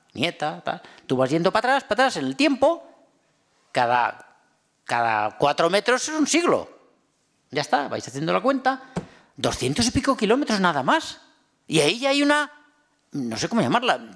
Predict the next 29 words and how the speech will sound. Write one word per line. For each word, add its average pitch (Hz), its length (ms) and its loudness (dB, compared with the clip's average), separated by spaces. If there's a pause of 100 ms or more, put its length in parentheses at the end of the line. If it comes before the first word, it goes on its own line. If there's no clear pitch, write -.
la 101 140 -6
llamo 185 240 2
mona 226 240 2
porque 131 320 -8
era 113 120 -2
un 156 100 -2
primate, 131 440 -2
desde 107 220 -10
luego. 208 380 0 (680)
Pues 92 240 -6
no 113 180 0
sería 175 340 0
muy 143 140 -10
parecido 135 420 -4
a - 20 -2
los 123 120 0
monos 123 220 -4
actuales, 127 420 -2
a - 20 -6
lo 107 80 -6
mejor 107 220 -2
era 147 120 2
más 127 160 -2
bajita 110 420 -2
o 104 100 -8
más, 131 200 -2
yo 151 120 -14
qué - 120 -2
sé. - 240 -8